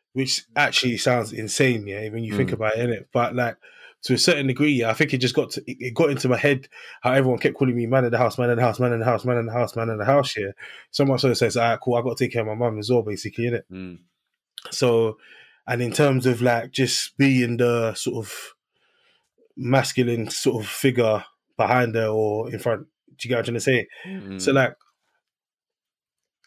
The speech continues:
Speaker 1: because of that, when I have conversations with my mum, yeah, if someone is there and they're not supposed to be there,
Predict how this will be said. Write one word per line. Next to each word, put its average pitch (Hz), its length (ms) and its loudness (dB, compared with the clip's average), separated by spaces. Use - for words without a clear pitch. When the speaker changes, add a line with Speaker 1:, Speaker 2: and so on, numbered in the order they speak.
Speaker 1:
because 170 300 2
of 135 80 0
that, 120 260 2
when 151 160 2
I 190 60 4
have 170 140 2
conversations 135 460 2
with 117 100 0
my 110 140 2
mum, 131 280 4
yeah, 95 260 -6
if 190 140 4
someone 170 320 4
is 120 280 -2
there 139 220 4
and 120 80 -2
they're 117 80 -2
not 123 160 -2
supposed 120 260 -2
to 113 60 -10
be 131 180 2
there, 104 220 -8